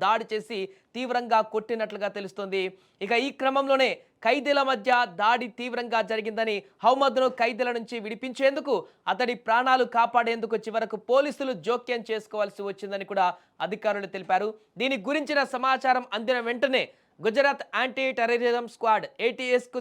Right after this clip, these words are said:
చెందిన ఓ బృందం సబర్మతి జైలుకు చేరుకుంది. దాడికి సంబంధించినటువంటి వివరాలు అడిగి తెలుసుకుంది. అసలు దాడి ఎందుకు జరిగిందనేటువంటి అంశం పైన దర్యాప్తు ప్రారంభించారు. అయితే దేశభక్తి కారణంగానే అహ్మద్ పైన తోటి ఖైదీలు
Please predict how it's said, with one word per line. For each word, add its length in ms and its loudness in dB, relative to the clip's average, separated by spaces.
చెందిన 240 0
ఓ 60 8
బృందం 320 2
సబర్మతి 420 2
జైలుకు 340 0
చేరుకుంది. 400 0
దాడికి 420 4
సంబంధించినటువంటి 880 -4
వివరాలు 400 2
అడిగి 300 -2
తెలుసుకుంది. 400 -8
అసలు 200 6
దాడి 220 4
ఎందుకు 260 -2
జరిగిందనేటువంటి 720 0
అంశం 320 -4
పైన 160 2
దర్యాప్తు 400 4
ప్రారంభించారు. 680 2
అయితే 160 2
దేశభక్తి 560 4
కారణంగానే 580 2
అహ్మద్ 360 2
పైన 160 2
తోటి 260 4
ఖైదీలు 360 0